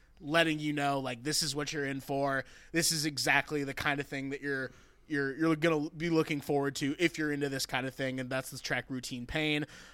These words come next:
Um, I love that the opening line of the al-, uh, of the album and the track is, "On any given day, I'm a six of ten."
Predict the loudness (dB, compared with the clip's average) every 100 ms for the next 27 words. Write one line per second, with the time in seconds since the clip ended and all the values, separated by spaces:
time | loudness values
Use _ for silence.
0 | -4 2 2 2 2 0 -4 -8 -12 -10
1 | 0 4 8 8 6 2 0 2 2 2
2 | 0 -2 -2 -2 2 2 2 0 0 0
3 | 0 0 2 2 8 8 8 2 0 -2
4 | 0 2 2 2 2 4 2 4 4 4
5 | 4 2 2 2 4 4 2 2 4 2
6 | 2 0 0 -6 -4 -4